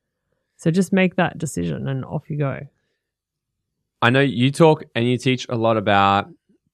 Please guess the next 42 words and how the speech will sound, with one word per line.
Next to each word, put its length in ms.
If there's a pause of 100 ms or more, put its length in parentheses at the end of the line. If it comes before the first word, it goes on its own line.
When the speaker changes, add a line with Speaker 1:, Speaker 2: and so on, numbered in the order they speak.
Speaker 2:
perception 720
is 180
projection, 600
right? 260
And 160
how 520 (320)
whatever 280
we're 140
seeing 280
is 120
actually 320
things 380
inside 280
of 100
us. 260 (480)
I'd 100
love 380
for 80
you 80
to 100
sort 240
of 160
explain 460
that 100
a 40
little 140
bit 120
more 240
for 100
people 240
to 40
understand, 440
because 180
I, 160
I 100
truly 260
think 280
if 140
people 400 (760)
really 320
grasped 640
this, 420